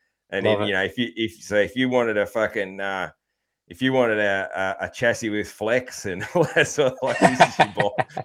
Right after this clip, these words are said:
Speaker 2: <laughs>
Speaker 1: This is your bike. And it,
Speaker 2: Yeah.
Speaker 1: it was, it was retired. It was semi-retired for, um, a couple of years when I did have,
Speaker 2: Yeah.
Speaker 1: I had a, me Honda. Um, and then, um,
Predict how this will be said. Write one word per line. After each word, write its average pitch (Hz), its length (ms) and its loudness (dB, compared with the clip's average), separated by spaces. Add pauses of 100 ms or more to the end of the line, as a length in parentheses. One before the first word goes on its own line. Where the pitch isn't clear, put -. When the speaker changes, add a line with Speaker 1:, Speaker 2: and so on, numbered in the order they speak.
Speaker 2:
<laughs> - 60 -20
Speaker 1:
This 120 240 -6
is 92 100 -10
your 98 120 -2
bike. 95 360 -4 (440)
And 110 120 0
it, 117 80 4
Speaker 2:
Yeah. 110 140 4
Speaker 1:
it 120 180 0
was, 117 360 -6
it 131 120 2
was 127 220 -2
retired. 147 800 6 (300)
It 113 60 -2
was 117 160 -4
semi-retired 123 1000 2
for, 107 500 -2 (640)
um, 98 400 -6
a 95 60 -12
couple 101 240 -6
of 92 80 -8
years 131 400 -6
when 107 160 -4
I 92 80 -8
did 104 180 -2
have, 104 260 -2
Speaker 2:
Yeah. 104 160 0
Speaker 1:
I 92 80 -4
had 95 200 -4
a, 90 200 -6 (460)
me 92 160 -8
Honda. 104 460 -2 (720)
Um, 87 500 -8 (640)
and 98 180 -8
then, 101 320 -6
um, 87 360 -6